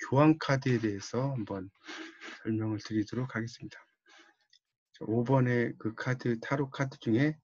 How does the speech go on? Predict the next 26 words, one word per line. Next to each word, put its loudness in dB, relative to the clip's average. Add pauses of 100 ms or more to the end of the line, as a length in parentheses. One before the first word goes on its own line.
(360)
이 -4
오 2
번 4
카드가 -4
바로 -6
이제 -8 (420)
교황 0
카드인데, -2 (420)
이 -16
교황 0
카드에 -2
대한 -4
설명을 -6 (380)
같이 -10
보도록 -10
하겠습니다. -20 (720)
자, 8
일단 8
오 10
번이라는 8
숫자는 8
상당히 4
완벽하다. 4
이 -2
오 0
번, 6